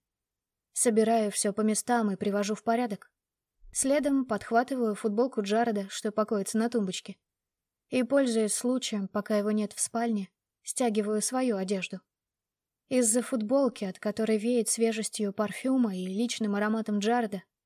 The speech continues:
начинает кружиться голова. Когда выхожу, обнаруживаю, что он переместился на кухню. Когда заворачиваю за угол, вижу кипящий чайник и парня, который нарезает помидоры.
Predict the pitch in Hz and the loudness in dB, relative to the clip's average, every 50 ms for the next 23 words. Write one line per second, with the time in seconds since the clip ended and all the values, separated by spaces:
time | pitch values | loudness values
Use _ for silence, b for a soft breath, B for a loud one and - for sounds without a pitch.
0 | _ _ - 233 233 240 233 - 247 226 220 208 208 - - - 233 214 202 208 | _ _ -2 2 2 2 4 4 2 2 2 0 -2 -4 -2 0 0 0 0 -2
1 | 202 - 220 196 208 202 202 208 185 185 175 - _ _ _ _ _ _ _ _ | -4 -4 -4 -4 -2 -2 -2 -4 -6 -8 -12 -14 _ _ _ _ _ _ _ _
2 | _ _ _ _ _ _ _ _ _ _ _ _ _ _ _ - - 285 247 240 | _ _ _ _ _ _ _ _ _ _ _ _ _ _ _ -2 0 0 2 2
3 | 269 254 254 247 - 262 254 226 247 285 311 277 196 190 208 208 208 240 262 240 | 2 2 2 0 2 2 2 2 4 2 2 2 2 2 0 2 4 2 2 2
4 | 254 220 208 202 202 - - 220 208 214 226 226 233 226 208 208 208 196 - - | -2 -2 -2 -2 -4 -4 -2 -2 0 0 0 2 2 2 2 2 0 -2 -2 -4
5 | 262 269 254 - - 208 196 190 - - 254 247 - 226 202 - _ _ _ _ | -4 -2 -2 -2 -2 -2 -4 -4 -2 -2 -4 -2 0 -2 -4 -4 _ _ _ _
6 | _ _ _ _ _ _ _ _ _ _ _ - - 233 214 208 226 220 214 214 | _ _ _ _ _ _ _ _ _ _ _ 2 2 2 4 4 2 2 4 2
7 | 233 220 220 220 220 220 214 - 233 214 214 208 208 202 233 247 254 240 214 196 | 2 2 2 2 2 0 -2 -2 -4 -2 0 0 0 2 2 2 2 2 0 0
8 | 190 180 175 - _ _ - 233 233 262 247 220 240 226 - - 240 - 247 233 | -2 -6 -8 -12 _ _ -8 -2 0 0 2 2 2 0 0 -2 -2 -2 -2 -2
9 | - - 240 220 - 294 285 254 226 196 185 - - - 202 190 - 240 254 247 | 0 -2 -2 -2 -2 -2 0 0 0 0 -2 -4 -6 -8 -8 -4 2 2 2 4
10 | 220 202 190 180 - - 202 - 202 202 202 202 208 208 233 214 220 202 196 - | 2 0 -2 -4 -4 -6 -4 -4 -2 0 2 2 4 4 4 2 2 -2 -2 -4
11 | - 220 226 240 220 233 208 190 185 | -2 0 0 2 4 2 0 0 -2